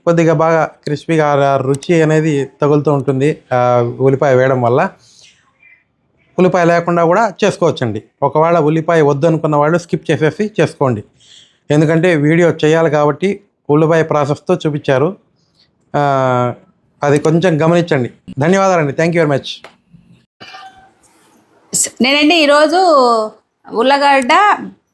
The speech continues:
Speaker 2: బియ్యం నానబెట్టి చే-, పునుగులండి,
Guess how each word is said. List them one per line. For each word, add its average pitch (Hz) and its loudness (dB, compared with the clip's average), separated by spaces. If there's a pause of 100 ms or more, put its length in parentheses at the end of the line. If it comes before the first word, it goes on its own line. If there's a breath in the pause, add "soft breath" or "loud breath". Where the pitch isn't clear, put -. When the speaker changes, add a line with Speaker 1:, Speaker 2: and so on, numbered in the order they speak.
(140)
Speaker 2:
బియ్యం 247 -2 (800)
నానబెట్టి 254 0
చే-, 233 2
పునుగులండి, 233 0